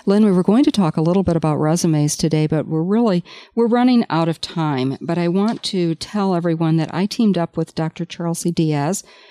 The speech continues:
who is a former paralegal and, and now teaches technical writing at the University of Maine.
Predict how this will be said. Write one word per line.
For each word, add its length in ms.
who 100
is 100
a 60
former 320
paralegal 680
and, 200
and 180
now 160
teaches 480
technical 480
writing 380
at 80
the 80
University 580
of 140
Maine. 320